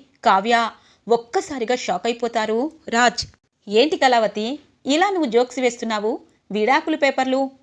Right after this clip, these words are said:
ఇప్పుడు దేనికి?" అని అంటారు. "అదేంటి, మీరు మర్చిపోయారా?" అని అంటుంది.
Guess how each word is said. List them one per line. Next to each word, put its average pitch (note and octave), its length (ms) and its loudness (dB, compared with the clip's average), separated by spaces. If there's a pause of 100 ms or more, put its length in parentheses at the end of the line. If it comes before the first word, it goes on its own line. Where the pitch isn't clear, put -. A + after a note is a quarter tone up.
(120)
ఇప్పుడు G#3 320 -2
దేనికి?" C4+ 380 0 (200)
అని A#3 140 -2
అంటారు. A#3+ 380 -4 (440)
"అదేంటి, A3+ 440 0 (500)
మీరు B3 180 2
మర్చిపోయారా?" G3 680 0 (220)
అని A#3 140 -2
అంటుంది. A3 360 -6